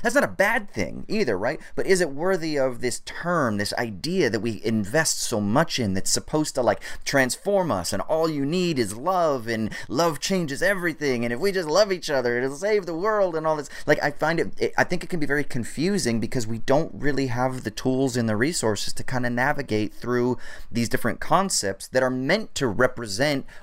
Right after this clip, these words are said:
our complex feelings and the complex, um,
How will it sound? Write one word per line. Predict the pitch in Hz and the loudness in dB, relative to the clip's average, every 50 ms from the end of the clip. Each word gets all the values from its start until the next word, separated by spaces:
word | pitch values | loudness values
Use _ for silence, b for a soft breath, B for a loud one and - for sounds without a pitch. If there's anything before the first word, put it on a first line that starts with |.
| B - | B 0
our | 101 104 107 107 104 | 2 2 4 2 0
complex | - - - - 110 117 117 - - 113 101 104 - | -4 -4 -2 2 2 2 2 2 0 -2 -4 -4 -6
feelings | - - 127 135 139 123 110 92 80 80 82 - | -6 -4 0 0 2 2 2 2 0 -2 -2 -2
and | - 90 101 | 0 2 2
the | 98 | 0
complex, | 98 - - - 117 120 120 117 - - 113 104 - - - - - B B B B B B B - | 0 -2 0 2 2 2 2 0 -2 0 0 0 0 0 -2 -2 -2 B B B B B B B -2
um, | 101 104 101 101 98 98 98 95 92 | 2 2 2 2 2 0 -2 -2 -4